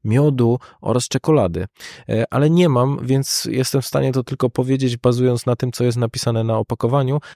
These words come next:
a sam mówię, że kawa jest po prostu bardzo dobra. I opinię tą również podzielają goście mojego podcastu, których często częstuję nią przed nagraniami. Po drugie, wysoka jakość całego procesu tworzenia kawy, od doboru ziaren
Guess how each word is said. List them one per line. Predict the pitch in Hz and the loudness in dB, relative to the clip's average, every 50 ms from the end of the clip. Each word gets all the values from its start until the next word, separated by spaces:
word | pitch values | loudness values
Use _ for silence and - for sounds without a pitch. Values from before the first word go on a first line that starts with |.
| _ _ _ _ | _ _ _ _
a | - 120 | -6 -4
sam | - - 151 147 147 | 0 2 2 2 4
mówię, | 139 139 139 131 131 131 131 - | 4 2 2 2 2 2 2 2
że | - 117 131 | 0 -2 -2
kawa | - - - 147 143 143 135 | -2 -2 -2 -2 0 0 0
jest | 127 - - | 0 -2 -2
po | - 117 | -4 -2
prostu | - 123 127 - - - 123 - _ - | -2 -2 -2 -2 -2 -4 -4 -4 _ -4
bardzo | 135 131 143 147 147 165 | 0 0 0 2 0 0
dobra. | 165 170 135 117 113 110 104 - - - - _ _ - | 0 0 0 0 0 -2 -4 -4 -10 -20 -20 _ _ -2
I | 170 170 | 0 0
opinię | 180 180 - 214 208 202 190 180 160 | 0 0 0 0 2 2 2 2 2
tą | - 170 165 165 160 | 2 2 2 2 2
również | 160 165 160 160 - | 0 0 -2 -2 -2
podzielają | - 147 139 139 135 139 139 139 139 139 135 135 - - | -2 -2 0 2 2 2 2 2 2 0 0 -4 -6 -10
goście | - - 165 160 - - - | -4 -2 -2 0 0 0 0
mojego | 147 147 147 139 143 143 | 2 2 2 2 2 0
podcastu, | - 131 - - 175 - - - 160 151 | -2 -4 -4 -4 -4 -4 -2 -4 -6 -6
których | - - - 135 131 127 123 - - _ _ _ | -4 -4 0 2 2 2 2 -2 -10 _ _ _
często | - 143 139 143 139 - - 131 127 113 - _ _ _ _ _ | 0 2 2 2 2 0 0 0 0 0 -2 _ _ _ _ _
częstuję | - 120 113 - - - 127 123 117 113 | -2 0 0 0 0 0 2 2 2 2
nią | 113 110 107 107 - _ _ - | 0 0 -2 -4 -6 _ _ -6
przed | - - 110 | -2 -2 0
nagraniami. | 110 104 101 98 95 95 90 85 - - 101 - _ _ _ _ _ | 2 0 0 2 0 0 0 -2 -4 -6 -8 -12 _ _ _ _ _
Po | - 208 | 2 2
drugie, | 202 135 104 90 82 76 85 - _ _ _ - | 4 4 2 2 0 -2 -6 -8 _ _ _ -6
wysoka | 113 139 - - 175 - 170 165 | -2 -2 0 0 0 0 2 2
jakość | 151 147 143 - 139 139 - - | 4 2 2 2 -2 -4 -4 -6
całego | - - 170 160 185 185 170 170 | -6 -2 0 0 2 2 0 0
procesu | 147 - 147 - - 131 - 147 | 0 0 -2 -2 -2 -4 -4 -4
tworzenia | 127 - - 131 120 123 117 107 107 | -4 -2 -2 -2 -2 0 -2 -2 -4
kawy, | - 110 101 104 131 156 160 - - - - _ _ _ | -4 -4 -2 -2 -2 -2 -4 -6 -12 -20 -20 _ _ _
od | 151 165 175 - _ - - | 2 2 2 0 _ -10 -10
doboru | - 123 120 117 107 113 113 113 127 | -4 0 2 2 4 4 2 2 2
ziaren | 127 143 156 165 165 160 160 160 | 2 2 0 0 0 0 0 -2